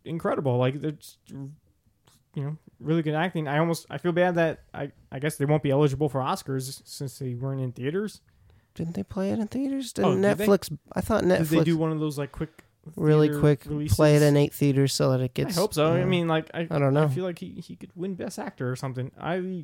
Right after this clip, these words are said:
Speaker 1: I really like Adam Driver. He's, over the last year, he's become, like, one of my favorite actors ever.
Speaker 2: Well, what else has he been in?
Speaker 1: Well, I've seen him in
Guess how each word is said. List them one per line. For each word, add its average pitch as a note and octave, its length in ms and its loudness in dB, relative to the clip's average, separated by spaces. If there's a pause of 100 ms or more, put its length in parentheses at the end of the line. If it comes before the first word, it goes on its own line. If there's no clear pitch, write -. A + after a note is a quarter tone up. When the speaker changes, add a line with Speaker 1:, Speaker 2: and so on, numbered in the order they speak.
(160)
Speaker 1:
I E3 80 -2
really F3 340 4
like C#3+ 220 0
Adam C3+ 240 -4
Driver. B2+ 300 0
He's, C3 180 -4 (800)
over C#3 160 -2
the C#3 100 0
last D3 320 -2
year, C#3 160 -2
he's A#2+ 140 -4
become, B2 420 -6
like, A2 80 -8
one A#2 120 -4
of A2+ 60 -4
my A2 100 -4
favorite A#2 280 -6
actors A2+ 300 -8
ever. A#2+ 280 -4
Speaker 2:
Well, D3 140 -4
what D#3+ 160 0
else E3 200 -2
has D#3+ 120 -6
he D#3 60 -2
been D#3 260 -4
in? A#2+ 300 -4 (260)
Speaker 1:
Well, F#3+ 160 2
I've F#3+ 100 0
seen G#3 220 -2
him F3 120 0
in C#3+ 320 -2